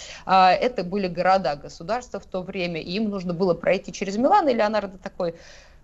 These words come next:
«Ну, в принципе, дай-ка я пойду попутешествую по Италии», но все равно так вышло забавно, что французы очень долгое время приглашали Леонардо к себе, что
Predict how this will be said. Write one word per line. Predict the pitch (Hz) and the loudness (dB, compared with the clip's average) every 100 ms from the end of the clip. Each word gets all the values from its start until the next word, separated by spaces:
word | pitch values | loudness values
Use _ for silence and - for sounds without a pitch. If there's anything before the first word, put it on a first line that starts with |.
| 285 | 2
«Ну, | 480 - - | 2 2 -10
в | - | -6
принципе, | 240 302 285 - | -2 -2 -4 -6
дай-ка | 226 202 226 | 0 0 0
я | 214 | -2
пойду | 202 190 185 | 0 0 -2
попутешествую | 190 - 196 220 208 202 214 | -10 -16 -12 -6 -6 -6 -6
по | 247 | -4
Италии», | 269 349 294 | 2 2 4
но | 247 | 0
все | 277 | -4
равно | 285 262 220 | -4 -4 -6
так | 196 | -8
вышло | 226 240 233 | -10 -12 -8
забавно, | 233 233 302 294 247 | -4 0 0 -2 -4
что | 226 - 240 240 220 | -8 -12 -6 -4 -2
французы | 233 240 240 262 | -2 -4 -6 -10
очень | 233 240 - 240 | -6 -6 -6 0
долгое | 247 185 185 | 0 0 -6
время | 175 185 170 | -4 -4 -4
приглашали | 175 170 185 - 180 | -6 2 2 4 2
Леонардо | 165 165 190 170 165 | 2 2 2 -2 -4
к | - | -12
себе, | - 208 311 | -10 -6 -6
что | 339 - 196 165 | -6 -2 2 2